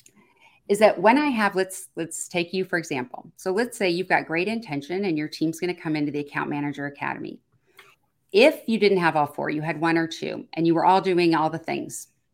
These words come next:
and you didn't ask routinely about Account Manager Academy. In your brain, you're like, "I'm sure if there was a problem, they would tell me this is jinky or we don't like it or whatever."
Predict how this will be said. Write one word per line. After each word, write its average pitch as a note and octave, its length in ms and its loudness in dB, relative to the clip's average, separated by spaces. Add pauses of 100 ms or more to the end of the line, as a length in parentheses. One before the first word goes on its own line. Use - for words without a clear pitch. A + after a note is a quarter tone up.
(960)
and E3+ 500 4 (760)
you F3 680 0 (500)
didn't A#3 340 2
ask E3 420 0
routinely D#3 420 -2
about D3 180 2
Account - 280 -4
Manager D3 340 -6
Academy. C3+ 540 -6
In F#3+ 80 2
your A3 140 2
brain, F#3 340 6
you're F3 120 2
like, E3+ 200 2
"I'm F#3+ 140 2
sure A#3+ 180 -2
if A#3+ 100 -4
there A#3 100 -4
was A3 120 -4
a G#3+ 40 -6
problem, F3 520 0
they E3 120 0
would D#3 140 -2
tell D#3 240 -2
me D#3 300 0
this D3 220 -6
is D3 120 -8
jinky D3 580 -4
or D3+ 280 -2
we D3+ 100 -4
don't D3+ 140 -2
like D3+ 320 -6
it D#3 340 -4
or D3+ 100 -4
whatever." D3 460 -4